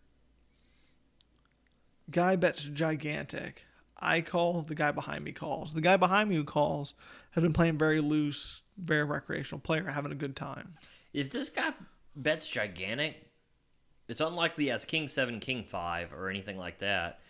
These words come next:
Speaker 2: Did you think of raising?
Speaker 1: I thought about it, but I wanted the guy behind me in this hand, 'cause I've seen him tag along for a lot of money with way worse.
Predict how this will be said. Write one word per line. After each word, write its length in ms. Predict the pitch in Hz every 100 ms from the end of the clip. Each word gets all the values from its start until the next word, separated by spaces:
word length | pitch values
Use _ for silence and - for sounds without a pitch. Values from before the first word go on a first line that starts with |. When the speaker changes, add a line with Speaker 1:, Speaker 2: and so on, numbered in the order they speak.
| - -
Speaker 2:
Did 120 | 156
you 80 | 175
think 200 | 190 190
of 140 | 104
raising? 500 | 101 117 131 185 190 - _ _ - - - -
Speaker 1:
I 60 |
thought 320 | 180 - 208 226
about 180 | 233
it, 80 | 220
but 80 | 170
I 60 | 165
wanted 400 | 160 175 202 180
the 80 |
guy 200 | 151 151
behind 580 | 147 156 - 156 160 156
me 340 | 143 131 139 135 _ _
in 220 | - 151
this 180 | 139 135
hand, 400 | - 143 - 143
'cause 120 | -
I've 140 | 156 151
seen 200 | 180 175
him 240 | 165 143 - - _ - _
tag 300 | - 165 170
along 400 | 165 160 156 151
for 120 | 147 147
a 40 |
lot 240 | 147 147 143
of 80 |
money 260 | 147 135 135
with 160 | 139 139
way 220 | 147 139
worse. 560 | 139 123 - 127 -